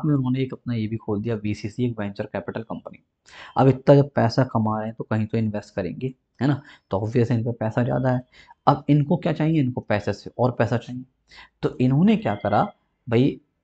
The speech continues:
वो तो लाला आदमी है, वो तो मालिक तो भाई घूम रहा है इधर से उधर, विदेश यात्रा जा रहा है, कभी कहीं जा रहा है, कभी कहीं जा रहा है। उसने क्या करा, एक लोगों को रिक्रूट किया, एक कंपनी बनाई, रजिस्टर्ड करवाया as a venture company,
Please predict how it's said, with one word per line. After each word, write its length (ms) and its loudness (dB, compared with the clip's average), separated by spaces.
वो 80 2
तो 100 2
लाला 280 4
आदमी 340 4
है, 60 4
वो 120 2
तो 100 -2
मालिक 360 2
तो 100 2
भाई 160 4
घूम 240 0
रहा 120 4
है 60 4
इधर 120 2
से 140 -2
उधर, 160 2
विदेश 360 0
यात्रा 280 2
जा 120 2
रहा 80 0
है, 100 -10
कभी 160 -2
कहीं 220 -2
जा 100 0
रहा 80 0
है, 100 0
कभी 160 -2
कहीं 180 -6
जा 100 -4
रहा 100 -4
है। 60 -2
उसने 240 -2
क्या 120 0
करा, 220 0
एक 180 -2
लोगों 380 6
को 120 4
रिक्रूट 460 4
किया, 260 -4
एक 160 -4
कंपनी 340 2
बनाई, 340 2
रजिस्टर्ड 400 2
करवाया 500 0
as 60 0
a 40 0
venture 360 -2
company, 240 -4